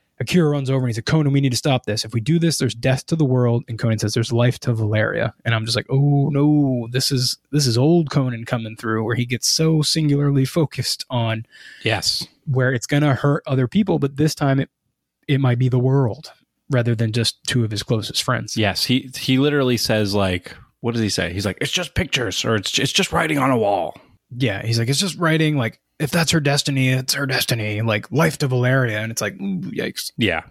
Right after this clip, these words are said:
Speaker 2: yeah, not, like, just, like, another just weird jump of character that doesn't feel earned or make sense. Mako's literally like, "Dude,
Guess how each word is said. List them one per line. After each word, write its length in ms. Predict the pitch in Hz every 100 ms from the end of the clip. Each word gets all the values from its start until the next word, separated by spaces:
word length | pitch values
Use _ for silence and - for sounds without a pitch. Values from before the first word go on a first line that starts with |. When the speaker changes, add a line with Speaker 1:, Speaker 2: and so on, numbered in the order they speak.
| - -
Speaker 2:
yeah, 160 | 92
not, 420 | 92 120 120 113 - - -
like, 120 | 131
just, 220 | 131 147 -
like, 160 | 123
another 380 | 117 107 101 95
just 260 | 95 - -
weird 340 | 98 90 85
jump 280 | - 90 82
of 420 | 90 87 - - _ -
character 480 | 95 87 - 98 90
that 260 | 95 101 -
doesn't 280 | 101 98
feel 420 | - 101 95 90 - - _ -
earned 280 | 92 90
or 80 | 92
make 240 | 92 90 -
sense. 280 | 92 85 - - -
Mako's 360 | 123 120 127 107
literally 300 | 107 107 104
like, 340 | 101 98 90 _ _ -
"Dude, 240 | 185 -